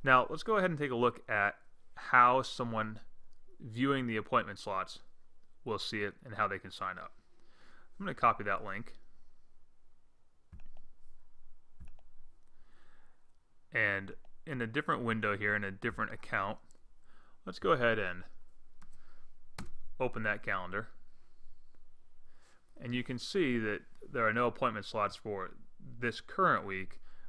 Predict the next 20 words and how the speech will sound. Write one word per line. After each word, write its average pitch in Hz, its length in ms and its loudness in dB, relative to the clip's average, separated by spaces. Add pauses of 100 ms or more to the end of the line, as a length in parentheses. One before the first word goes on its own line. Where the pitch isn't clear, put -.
(100)
but - 80 -2
let's 170 140 -2
go 160 100 2
on 127 140 8
to 104 60 2
next 113 300 0
week, 92 320 -6 (880)
and 104 140 -4
there 98 120 2
they 92 140 0
are. 92 300 2 (440)
And 107 160 -6
now 113 420 6 (580)
anyone 123 280 2
can 117 140 -4
sign 101 280 0
up 101 200 0 (220)
by 104 100 -2
just 98 220 -8
clicking 165 380 0